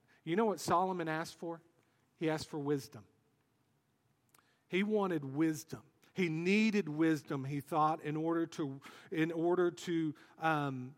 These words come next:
lead the people of Israel. And so he says, "Lord, I want wisdom." And the Lord gave him wisdom. You know what the Lord also gave him? Gave him riches and power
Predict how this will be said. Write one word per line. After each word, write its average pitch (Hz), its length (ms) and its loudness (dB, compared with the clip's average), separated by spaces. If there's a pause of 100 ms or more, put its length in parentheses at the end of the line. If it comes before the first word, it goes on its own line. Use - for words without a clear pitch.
(240)
lead 175 460 0
the 170 100 2
people 180 680 -6
of 147 120 -8
Israel. 139 460 -4 (540)
And 143 120 -10
so 156 140 -6
he 156 80 -2
says, 151 240 -6
"Lord, 165 300 -4
I 151 80 -4
want 151 220 -8
wisdom." 131 520 -8 (460)
And 147 120 -4
the 147 60 0
Lord 165 360 0
gave 160 300 2
him 180 240 -4
wisdom. 175 380 -4
You 156 100 -4
know 175 100 -2
what 170 140 -2
the 165 80 -6
Lord 156 220 -2
also 156 320 -4
gave 160 320 -4
him? 165 220 -12 (260)
Gave 147 200 0
him 127 240 -6
riches 147 540 -6 (340)
and 104 180 -18
power 131 540 -8